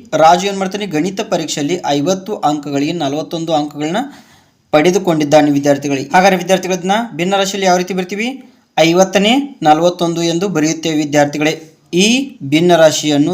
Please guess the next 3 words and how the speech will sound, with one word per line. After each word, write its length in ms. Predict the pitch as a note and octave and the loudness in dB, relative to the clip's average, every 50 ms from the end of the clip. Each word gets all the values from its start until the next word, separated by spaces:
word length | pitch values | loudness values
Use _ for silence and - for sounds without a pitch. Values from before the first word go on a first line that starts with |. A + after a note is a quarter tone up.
| F3 D3 | 0 0
ದಶಮಾಂಶ 480 | C#3 C3+ - E3 E3 E3 F3 F3 - | 0 0 0 -2 -2 0 0 -2 -2
ಪದ್ಧತಿಯಲ್ಲಿ 760 | F#3+ F#3+ - D#3+ D3 C#3 C#3+ C#3+ C#3+ D3 D3 C#3 C3+ C#3 D3+ | -4 -2 -2 -2 -2 -2 -4 -4 -2 0 0 0 2 0 0
ಬರೆಯಬೇಕಾದಾಗ 1000 | C#3 C3 C3+ C3+ C#3 C#3+ D#3+ E3 D3+ C#3+ C#3+ C#3+ C#3 C#3+ C3+ B2 C3 B2+ B2+ B2 | 0 0 2 2 2 2 2 2 2 2 0 0 2 0 0 0 0 -2 -2 0